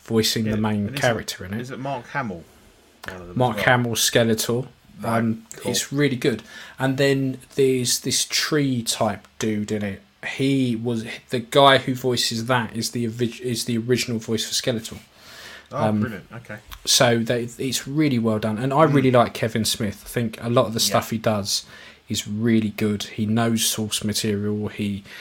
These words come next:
Speaker 1: he, he understands how to tell a decent story.
Speaker 2: Mm-hmm.
Speaker 1: Um,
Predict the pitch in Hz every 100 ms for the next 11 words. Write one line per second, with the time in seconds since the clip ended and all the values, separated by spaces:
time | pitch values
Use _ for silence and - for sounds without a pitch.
0 | - - - - 120 113 113 107 120 117
1 | 117 110 - 117 110 104 - 101 110 -
2 | 110 107 113 101 - 101 - 120 117 117
3 | 113 113 - - 110 110 107 104